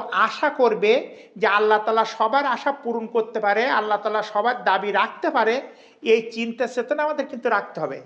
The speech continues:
এজন্য আমরা যখনই দোয়া করব, যখনই মুরাদ করব, যখনই কোনো কিছু চাইব, যখন আমরা ইস্তেগফার করব, আমরা এতটুকু মনের মধ্যে দৃঢ় রাখবো যে আল্লাহ তাআলা আমাদের সব কথাগুলি শুনছেন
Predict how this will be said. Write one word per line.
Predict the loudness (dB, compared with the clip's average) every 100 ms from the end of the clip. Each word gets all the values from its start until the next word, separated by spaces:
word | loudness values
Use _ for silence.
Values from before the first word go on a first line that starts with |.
| -8
এজন্য | -2 0 0
আমরা | 0 0
যখনই | 0 -2 0 -4
দোয়া | 0 4 4
করব, | 4 2 2 0
যখনই | -2 -4 -6
মুরাদ | -4 -2 -2 2
করব, | 2 4 2 0 -14 -20 -8
যখনই | 2 2 2 -2
কোনো | -2 -4
কিছু | -6
চাইব, | -4 -2 0 0 -2
যখন | -2 -4
আমরা | -4 -4
ইস্তেগফার | -6 -4 -4 -2 -2
করব, | -2 2 2 2 -4 -16 -2
আমরা | 0 4
এতটুকু | 4 2 -2 -6 -4
মনের | -2 0
মধ্যে | -2 -2
দৃঢ় | -6 0 2
রাখবো | 2 0
যে | 0
আল্লাহ | 2 0
তাআলা | 0 -2
আমাদের | -2 -6
সব | -4 -6 -4
কথাগুলি | -6 -2 -4 -4
শুনছেন | -6 -8 -8 0 0